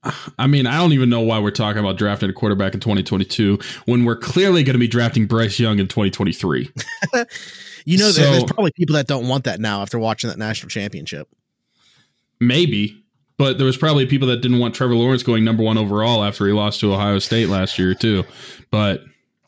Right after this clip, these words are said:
Speaker 1: look what happened.
Speaker 2: Yeah. <sighs>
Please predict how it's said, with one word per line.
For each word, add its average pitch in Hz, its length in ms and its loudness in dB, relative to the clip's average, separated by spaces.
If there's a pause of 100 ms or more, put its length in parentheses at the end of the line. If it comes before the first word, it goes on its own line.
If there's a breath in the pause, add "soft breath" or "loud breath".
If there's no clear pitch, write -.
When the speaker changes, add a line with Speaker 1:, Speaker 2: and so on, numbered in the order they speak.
(440)
Speaker 1:
look 104 120 0
what 107 140 2
happened. 92 360 -4 (1120)
Speaker 2:
Yeah. 95 200 -14 (3000 loud breath)
<sighs> 107 720 -2